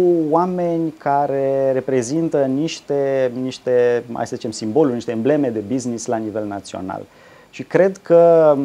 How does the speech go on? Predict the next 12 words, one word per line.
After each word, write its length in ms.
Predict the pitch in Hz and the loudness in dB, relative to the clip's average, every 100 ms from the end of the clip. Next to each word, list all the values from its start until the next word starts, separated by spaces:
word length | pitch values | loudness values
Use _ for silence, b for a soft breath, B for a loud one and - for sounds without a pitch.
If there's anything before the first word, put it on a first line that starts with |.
| 135 - | -4 -4
în, 420 | 151 147 147 143 | 0 2 2 2
uh, 340 | 139 127 131 127 | 0 -2 -4 -4
spațiul 520 | - 160 165 165 151 | 0 2 2 0 -4
ăsta 240 | 139 147 | -2 0
limitat 600 | 131 127 123 - 139 127 | 0 0 -2 2 2 2
al 220 | 123 117 | 0 -2
zilelor, 520 | 107 120 147 120 104 101 117 | -2 0 2 2 0 -2 -8
uh, 100 | 113 104 107 110 - 104 | -8 -6 -6 -8 -10 -8
Business 400 | 110 104 104 92 | -8 -6 -8 -6
Days 420 | 110 110 110 - | -2 0 -2 -6
și, 120 | - | -8
uh, 840 | 110 110 107 107 107 104 113 117 | -6 -4 -4 -4 -4 -4 -6 -6